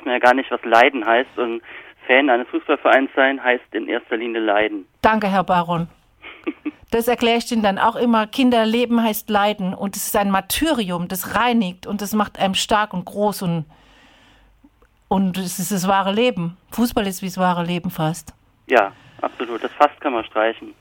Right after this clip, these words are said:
Speaker 2: Gut, cool. Ähm, Sie haben Ihre, äh, journalistische Karriere sogar mit Sport begonnen, stimmt es?
Speaker 1: Ja, richtig. Ich hab in Kaiserslautern bei der Rheinpfalz angefangen.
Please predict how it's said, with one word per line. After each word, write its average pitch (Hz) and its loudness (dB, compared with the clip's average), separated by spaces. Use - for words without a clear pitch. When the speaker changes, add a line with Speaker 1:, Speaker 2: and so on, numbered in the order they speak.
Speaker 2:
Gut, 233 0
cool. 269 2
Ähm, 240 2
Sie 240 0
haben 311 0
Ihre, 220 0
äh, 196 0
journalistische 226 0
Karriere 214 0
sogar 214 -2
mit 208 -2
Sport 208 -2
begonnen, 269 2
stimmt 240 -2
es? - -6
Speaker 1:
Ja, 143 6
richtig. 135 -2
Ich - -14
hab - -2
in 107 -6
Kaiserslautern 135 4
bei 143 4
der 143 6
Rheinpfalz 135 4
angefangen. 127 -2